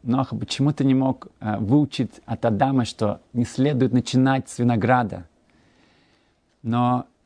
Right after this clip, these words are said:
видим, что, возможно, он хотел исправить, у него сейчас была возможность исправить это. И Рамбан приводит в, в своем комментарии на Тору, он говорит, что мы видим, что даже у Ноаха, о котором Тора говорит, что он был праведником,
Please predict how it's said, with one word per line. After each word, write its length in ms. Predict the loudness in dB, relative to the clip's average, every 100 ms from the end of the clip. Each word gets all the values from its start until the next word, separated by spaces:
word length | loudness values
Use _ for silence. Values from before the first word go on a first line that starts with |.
| _ _ _ -8
видим, 240 | -4 -2
что, 180 | -2 0
возможно, 420 | 0 2 2 2
он 60 | 0
хотел 320 | 0 0 2
исправить, 800 | 0 -2 -4 0 2 2 0 -2
у 20 |
него 140 | -2 -2
сейчас 300 | -2 -2 0
была 160 | 2
возможность 640 | 2 2 4 2 2 -2 -2
исправить 540 | -6 0 0 0 -2
это. 220 | -4 -4
И 320 | -6 -2 -2 -4 _ _ _
Рамбан 560 | -4 0 2 2 0 -4 _
приводит 540 | -6 0 0 0 -4 -10 _ _ _ _ _ _
в, 480 | -10 -2 2 2 0
в 60 | -2
своем 160 | -2
комментарии 400 | 2 2 2 2
на 140 | 2 0
Тору, 440 | 0 0 0 -2 -6
он 100 | -4
говорит, 180 | -2 -4
что 180 | -4
мы 120 | 0 2
видим, 280 | 2 0
что 180 | -4 -2
даже 260 | -2 0 2
у 80 | 2
Ноаха, 840 | 4 2 0 -2 -4 -6 -6 -8 -20 _ _ _ _
о 60 | -14
котором 260 | -4 -2 0
Тора 260 | 2 0
говорит, 200 | 0 -2
что 140 | -2 -2
он 60 |
был 120 | -2
праведником, 800 | 0 2 2 2 -2 -4 -6 -10